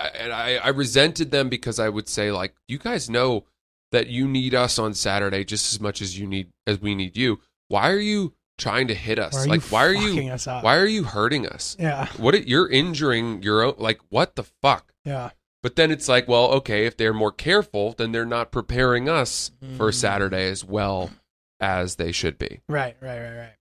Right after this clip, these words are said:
Speaker 1: And I think
Speaker 2: Yeah.
Speaker 1: in contact sports, especially football, there's, it's very hard to know how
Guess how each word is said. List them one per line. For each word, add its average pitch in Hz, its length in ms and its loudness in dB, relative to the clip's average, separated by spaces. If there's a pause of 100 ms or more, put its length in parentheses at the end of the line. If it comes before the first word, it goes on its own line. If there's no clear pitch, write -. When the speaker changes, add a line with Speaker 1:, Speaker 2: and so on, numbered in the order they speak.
(760)
Speaker 1:
And 143 140 8
I 165 100 6
think 226 200 4
Speaker 2:
Yeah. 202 60 8
Speaker 1:
in 156 160 0
contact 175 500 4
sports, 151 340 -2
especially 127 580 0
football, 87 640 -2
there's, 110 320 -2
it's 127 220 -6 (100)
very 143 400 4
hard 110 520 0 (400)
to 113 100 -4
know 104 600 6 (560)
how 104 500 2